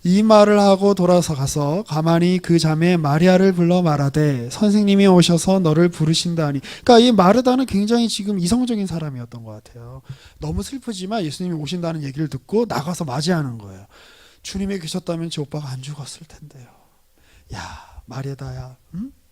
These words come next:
그, 하지만, 어, 그 주님이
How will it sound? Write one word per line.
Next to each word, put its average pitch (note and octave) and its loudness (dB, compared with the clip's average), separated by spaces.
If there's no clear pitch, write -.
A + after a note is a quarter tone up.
그, C3 -8
하지만, C4+ -4
어, D#3+ -6
그 D#3 -4
주님이 G3+ 0